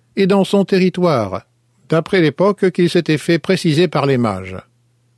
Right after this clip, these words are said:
Alors s'accomplit ce qui avait été dit par l'entremise du prophète Jérémie.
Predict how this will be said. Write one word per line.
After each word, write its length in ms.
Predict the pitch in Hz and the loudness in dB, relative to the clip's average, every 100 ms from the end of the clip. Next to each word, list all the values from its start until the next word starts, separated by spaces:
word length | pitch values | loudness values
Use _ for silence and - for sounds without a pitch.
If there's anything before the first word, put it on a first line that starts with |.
| _ - | _ -2
Alors 300 | 127 202 185 | 2 2 0
s'accomplit 600 | 160 - 139 123 151 208 | -2 -2 -4 -2 -2 0
ce 120 | 175 | -2
qui 160 | 156 180 | -4 -2
avait 180 | 180 | 0
été 220 | 185 196 170 | 0 0 -2
dit 320 | 165 208 170 | 0 0 0
par 180 | 151 135 | 0 0
l'entremise 580 | 175 185 170 180 185 | 0 0 0 2 2
du 120 | 143 143 | 0 -2
prophète 520 | 143 - 160 151 151 | -4 -2 -2 -2 -2
Jérémie. 520 | 151 147 160 156 | -2 -2 -2 -4